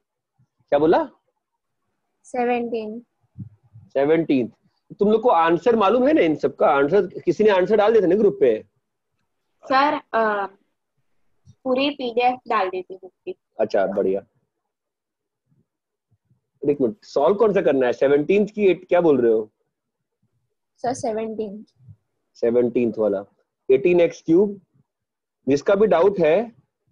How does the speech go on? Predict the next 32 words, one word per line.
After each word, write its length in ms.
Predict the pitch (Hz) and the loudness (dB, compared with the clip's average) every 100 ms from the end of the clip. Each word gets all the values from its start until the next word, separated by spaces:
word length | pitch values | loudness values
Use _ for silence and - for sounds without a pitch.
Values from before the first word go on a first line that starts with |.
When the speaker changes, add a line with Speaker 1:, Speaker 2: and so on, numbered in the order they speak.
| _ _ _ | _ _ _
Speaker 1:
वो 100 | 143 | 0
मुझे 280 | 160 165 180 | 2 2 2
बताओ, 420 | 175 170 160 165 196 | 2 0 0 0 -2
question 460 | - 156 - 180 | -4 -4 0 0
क्या 140 | 190 170 | 0 0
कह 160 | 151 120 | 0 0
रहा 120 | 113 | 2
है? 160 | 107 107 _ _ _ _ _ _ _ _ _ _ _ _ _ _ _ _ _ _ _ _ _ _ _ _ _ - _ _ _ _ _ - | 0 -4 _ _ _ _ _ _ _ _ _ _ _ _ _ _ _ _ _ _ _ _ _ _ _ _ _ -20 _ _ _ _ _ 0
तीन 220 | 190 196 | 2 4
root 200 | 185 170 | 4 4
से 180 | - 131 | 2 2
है 120 | 139 | 4
ना, 140 | 175 139 120 _ | 2 0 -6 _
A, 100 | 139 160 | 2 2
B, 200 | 151 156 147 | 2 2 0
C। 200 | - 123 | -2 -2
क्या 140 | 156 160 | 0 2
बोल 200 | 165 165 | 2 2
रहा 80 | 170 | 2
है, 60 | |
बोलो? 200 | 160 190 226 _ _ _ _ _ _ _ _ _ _ _ _ _ _ _ _ | 2 0 -2 _ _ _ _ _ _ _ _ _ _ _ _ _ _ _ _
Speaker 2:
Sir, 560 | - - 240 233 233 220 208 | -20 -12 -4 -2 -2 -4 -6
one 220 | 220 240 262 254 233 220 | -6 -4 -4 -4 -8 -6
root 340 | 220 247 262 220 262 | -2 0 0 -4 -8
being 180 | 254 269 269 | -6 -6 -8
half 380 | - 220 233 233 | -8 -6 -6 -6
of 140 | 262 240 | -6 -4
the 100 | 247 262 | -4 -4
sum 280 | 254 254 247 | -6 -8 -8
of 140 | 233 220 | -8 -6
the 80 | 240 | -6
other 240 | 214 | -6